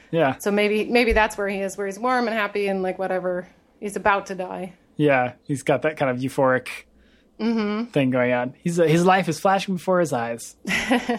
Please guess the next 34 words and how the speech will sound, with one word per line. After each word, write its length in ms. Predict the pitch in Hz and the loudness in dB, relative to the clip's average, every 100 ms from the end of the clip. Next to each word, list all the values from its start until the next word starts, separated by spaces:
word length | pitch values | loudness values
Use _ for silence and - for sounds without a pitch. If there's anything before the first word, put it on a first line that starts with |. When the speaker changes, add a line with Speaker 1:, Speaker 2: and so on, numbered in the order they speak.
| - 233 - - _ _ _ _ _ | -6 -14 -14 -16 _ _ _ _ _
Speaker 1:
Um, 440 | 139 131 123 120 143 | -2 2 2 0 0
Speaker 2:
Oh, 60 | 254 | 2
I 120 | 233 | 2
love 180 | 220 226 | 2 0
it. 80 | - | 0
I 120 | 262 | 0
love, 420 | 262 269 349 349 - | 2 0 0 -4 -4
oh, 100 | 240 | 0
the 180 | 240 240 | 2 0
sh-, 240 | - - - | -2 -12 -12
Stephen 340 | - 302 330 | -4 2 2
King's 400 | 330 277 277 269 - | 4 2 2 0 -8
short 360 | - 226 226 | -4 -2 -2
stories, 520 | - 254 247 262 269 214 | -4 -2 0 0 -2 -6
like 160 | 202 | -6
Graveyard 360 | 214 208 220 214 | -4 0 0 -2
Shift 380 | 226 220 - - | -4 -4 -6 -10
and, 340 | - 196 185 185 - | -4 -2 -2 -6 -6
um, 280 | 202 185 190 | -4 -4 -6
Skeleton 360 | - 220 233 | -4 -2 0
Crew, 240 | 240 285 302 - - - - | 2 2 2 -8 -20 -20 -6
are 80 | 214 | -4
some 180 | 220 208 | 0 0
of 60 | |
my 140 | 196 196 | 0 0
favorites. 420 | 196 190 190 - | -2 -2 -4 -2
And 80 | 190 | -2
I 80 | 185 | -2
feel 160 | 196 | 0
like 220 | 190 185 | 0 0
this 180 | 202 196 | -2 -2
is 300 | 196 180 - - - _ _ | -4 -6 -12 -18 -20 _ _
where 160 | 208 196 | 0 2
this, 360 | 190 190 - | 2 0 -6